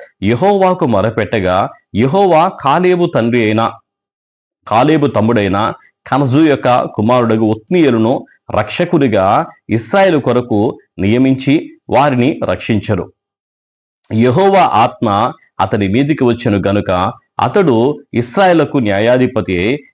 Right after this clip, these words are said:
యుద్ధమునకు బయలుదేరగా, యెహోవా అరమ్నా హారాయిమును రాజైన కూషా నిశ్రాతాయిమును అతని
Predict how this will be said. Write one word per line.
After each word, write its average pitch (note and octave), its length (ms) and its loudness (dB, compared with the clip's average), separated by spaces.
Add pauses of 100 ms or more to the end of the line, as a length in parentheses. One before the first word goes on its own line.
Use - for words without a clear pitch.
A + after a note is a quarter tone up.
(100)
యుద్ధమునకు D3 800 0
బయలుదేరగా, A2 920 0 (240)
యెహోవా F3+ 640 2 (300)
అరమ్నా F3 640 0 (280)
హారాయిమును C#3+ 800 2 (280)
రాజైన B2 640 0 (120)
కూషా F#3 340 2
నిశ్రాతాయిమును C3 1000 0 (460)
అతని D3+ 500 -2